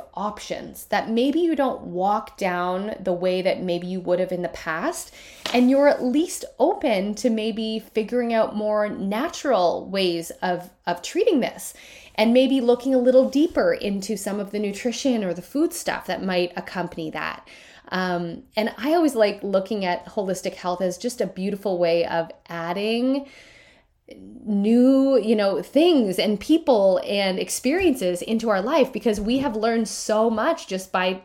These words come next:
trying. It sometimes comes down to trial and error. Um, but what I really appreciated when I did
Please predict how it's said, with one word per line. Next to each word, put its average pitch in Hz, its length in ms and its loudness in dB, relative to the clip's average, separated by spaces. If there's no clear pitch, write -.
trying. 185 440 -2
It - 140 -16
sometimes 190 400 -6
comes 202 240 -4
down 190 200 -4
to 185 80 -8
trial 202 300 -4
and 202 140 -6
error. 220 380 -4
Um, 180 560 -2
but 196 260 -2
what 208 160 4
I 220 160 4
really 214 320 0
appreciated 185 720 -4
when 170 180 -2
I 160 280 0
did 233 380 8